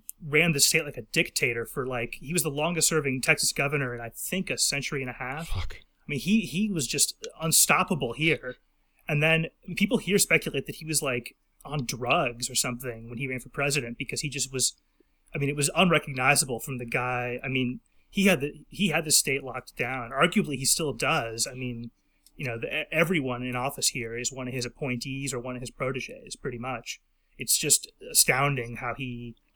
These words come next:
Speaker 1: it's a lot easier when you have no real opposition, you know? I guess I guess to show you that.
Speaker 2: Well, look, as long as he keeps passing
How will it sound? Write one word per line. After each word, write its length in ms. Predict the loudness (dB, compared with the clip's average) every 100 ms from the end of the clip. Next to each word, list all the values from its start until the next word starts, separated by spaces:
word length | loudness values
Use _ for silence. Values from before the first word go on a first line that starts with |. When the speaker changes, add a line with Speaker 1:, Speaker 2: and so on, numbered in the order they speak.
| _ -14
Speaker 1:
it's 240 | -4 -4 4
a 60 |
lot 180 | 6 8
easier 300 | 6 6 4
when 120 | 2
you 60 | 0
have 100 | 2
no 80 | 2
real 200 | 2 0
opposition, 640 | 0 -2 0 -2 -4 -10 _ -10
you 100 | -8
know? 240 | -6 -8 -8
I 80 | -4
guess 160 | 0 2
I 20 |
guess 140 | 0 -4
to 40 |
show 140 | -6
you 100 | -6 -6
that. 260 | -6 -8 -12 _ _ _ _
Speaker 2:
Well, 180 | 2 4
look, 140 | 6 4
as 160 | 2
long 160 | 2 2
as 120 | 0
he 80 | -2
keeps 260 | -2 -6
passing 600 | 0 2 2 0 -2 -4